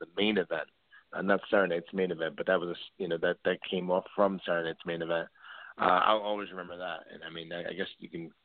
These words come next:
kinda sorta tie in the main event with Saturday Night's Main Event, but it's really not the same. Um, uh, th-, there's a bunch of, a bunch of memories, man. I was, I was going through, uh, right now a bunch of the matches.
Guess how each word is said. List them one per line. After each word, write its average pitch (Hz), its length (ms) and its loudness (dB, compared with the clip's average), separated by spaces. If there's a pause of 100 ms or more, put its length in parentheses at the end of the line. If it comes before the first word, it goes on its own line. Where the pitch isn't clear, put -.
(520)
kinda 110 300 2
sorta 95 300 -2
tie 92 180 -2
in 85 100 -6
the 80 80 -8
main 87 240 -6
event 82 240 -6
with 90 140 -8
Saturday 82 240 -4
Night's 76 180 -12
Main 80 100 -10
Event, 78 160 -8
but 82 140 -12 (160)
it's - 120 -10
really 95 160 4
not 85 120 0
the - 160 -16
same. 85 260 0 (480)
Um, 92 320 4 (140)
uh, 123 220 4
th-, 127 140 -10 (160)
there's 113 140 -2
a - 180 -8
bunch 98 260 2
of, 82 80 -8
a - 100 -12 (100)
bunch 104 220 2
of 95 60 -4
memories, 82 400 -2
man. 82 140 -2
I 87 180 0
was, 90 180 -4 (280)
I - 40 -4
was 92 160 -2
going 95 300 2
through, 85 320 -4
uh, 76 340 2 (560)
right 98 260 4
now 95 320 2
a - 60 -6
bunch 101 220 2
of 98 40 -4
the 90 80 -2
matches. 87 500 2